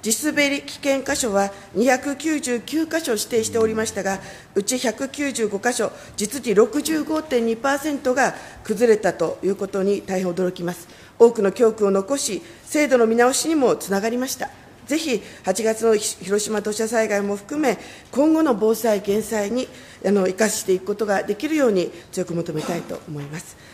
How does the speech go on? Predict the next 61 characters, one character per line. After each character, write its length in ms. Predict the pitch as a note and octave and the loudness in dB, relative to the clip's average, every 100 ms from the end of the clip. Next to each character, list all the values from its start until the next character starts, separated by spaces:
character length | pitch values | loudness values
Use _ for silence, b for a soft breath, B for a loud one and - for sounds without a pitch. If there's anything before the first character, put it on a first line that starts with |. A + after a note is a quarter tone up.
| B B | B B
さ 140 | - C#4+ | -2 4
て、 380 | C4 G3+ - - | 4 4 0 -6
資 160 | - E4 | -2 4
料 160 | D4+ | 6
の 220 | A#3 G3 | 6 4
一 180 | G3 A#3+ | 2 2
枚 160 | B3 A#3 | 6 6
目 240 | A#3 - E3+ | 6 2 -2
見 100 | G#3 | 0
て 140 | F#3+ | 0
い 40 | |
た 100 | F#3+ | 2
だ 100 | F#3+ | 2
き 80 | F#3+ | 2
た 120 | G3+ G3 | 2 2
い 20 | |
ん 40 | F#3 | 2
で 60 | |
す 80 | F3+ | -4
け 100 | F3 | -2
れ 80 | E3 | 0
ど 120 | F3+ | 0
も、 280 | G#3+ G#3 - B B - | 2 2 0 B B 2
国 240 | B3 D#4 | 4 6
土 80 | D#4 | 4
交 220 | D4+ D4+ | 4 0
通 240 | D4+ D#4+ | 0 0
省 300 | D4+ A3 F3+ | 2 4 2
は 240 | F3 F#3+ F3 B B | 4 2 0 B B
広 260 | - C4 C#4+ | 0 2 4
島 180 | C#4+ C#4+ | 2 2
の 120 | C#4 | 4
土 140 | B3+ | 4
砂、 180 | B3 C#4 - G3+ | 4 2 0 0
土 100 | A#3 | 2
砂 160 | C#4+ | 4
災 220 | C#4 C#4+ | 4 4
害 140 | A#3 G3 | 6 6
を 20 | |
受 80 | G3+ | 4
け 100 | F#3+ | -2
て、 340 | - F3+ E3+ - B B - | 2 4 4 0 B B 4
土 100 | A#3+ | 6
砂 180 | D#4 D4 | 6 4
災 300 | D4+ C#4+ C4+ | 6 6 6
害 200 | B3+ B3 | 4 4
危 100 | - | -2
険 280 | - C#4+ C4+ | 0 0 2
箇 120 | D4 | 2
所 160 | C4+ | 4
に 120 | A3 F#3 | 4 4
お 80 | |
け 220 | F3 A3 G#3 | 2 2 4
る 200 | A#3+ - B B B - | 2 -2 B B B 2
警 220 | D4 D4+ | 4 4
戒 240 | D4+ D4 | 6 4
避 120 | C#4+ | 4
難 220 | C#4 C#4 C4+ | 2 2 2
体 280 | C#4 C4+ | 0 0
制 280 | C4+ G#3 E3+ | 0 0 2
の 200 | F#3 G#3 | 2 -2